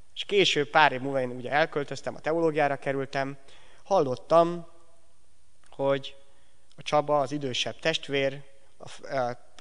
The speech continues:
párjával, feleségével együtt a gyülekezetbe jár, megtért és bemerítkezett. Hát minden körül gondolkodtam volna, hogy meg fog térni, csak éppen a szomszédomról nem, ott Pécsen, Csabáról, mert hát olyan ember volt, aki minden rosszba benne volt, meg egyébként is olyan hozzáállású,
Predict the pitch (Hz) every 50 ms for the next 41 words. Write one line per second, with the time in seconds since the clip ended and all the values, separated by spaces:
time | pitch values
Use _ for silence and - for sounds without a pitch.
0 | - - - 143 151 151 147 131 127 120 117 123 131 127 - - - 156 151 135
1 | 123 - - 110 113 113 110 113 127 156 151 139 123 127 123 117 - - - -
2 | - - - 156 147 160 147 127 113 - 113 - 110 110 117 127 131 123 120 120
3 | 123 135 143 - - - 131 123 - - 110 107 - - - - - - - -
4 | 110 110 135 - - - - - - - - - - - - - - - - -
5 | - - - 131 - 214 226 170 139 123 113 117 - 127 117 120 120 120 117 135
6 | 131 123 123 117 110 - - - 113 117 117 117 127 127 120 117 110 120 139 135
7 | - - 110 - - 127 131 131 135 - - 120 - 123 117 - - 123 120 117
8 | 120 120 117 - 135 - - 120 117 110 - 123 110 117 113 113 113 113 113 117
9 | 123 131 147 175 185 - - - - - - - - 123 - - - 135 147 147
10 | - - 160 165 180 185 - - - - - - - - - - - 143 143 156
11 | 156 156 160 165 165 165 165 165 - - - - - - - - 151 160 156 151
12 | - 160 - 156 135 117 113 117 113 120 120 120 117 120 117 117 117 120 - 117
13 | 117 - - 127 117 123 - - 151 147 135 120 123 120 123 123 120 - - 113
14 | 110 135 135 135 135 127 123 127 127 120 - 120 127 117 117 120 120 123 - -
15 | - 113 113 110 - 123 - - - 123 120 110 110 110 113 123 123 113 107 120
16 | 117 110 113 120 - -